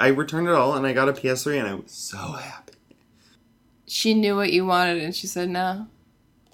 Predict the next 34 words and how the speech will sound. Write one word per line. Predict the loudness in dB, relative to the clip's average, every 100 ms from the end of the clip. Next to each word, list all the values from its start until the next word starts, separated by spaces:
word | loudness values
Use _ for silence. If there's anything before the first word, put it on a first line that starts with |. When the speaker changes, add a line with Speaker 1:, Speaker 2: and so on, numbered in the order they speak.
| _ -20 -10 -4
Speaker 1:
<laughs> | -4 -6 -14 -20 -20 _ _ _ _ _
Yeah. | 4 6 6 2 -12 _ _ _ _ -10
What, | 4 4 4 4
uh, | 6 8 8 6 4 -2
what | 4 6 8
did, | 6 0
what | 0 4 4
did | 4 0
you | 2
wish | 2 2 2
for | -2
that | 0 -2
you | -4
never | -4 -2
got? | -4 -4 -10 _ _ _ _ _ 4
Speaker 2:
I | 4
don't | 6 4
remember | 4 2 2 0 0 -2 -4 _ _ -14
how | -6 -2 0
old | 0 -2
I | -2
was, | -2 -4 -4
but | -2
I, | -2
I | 0 0
was | 0
very | -2 -4
young. | -6 -10 -8
It |
was | -8 -8 -10 -12 _ _ _ -10
around | -4 -2 -2
five | -4 -8 -6
years | -8 -10
old. | -10 -10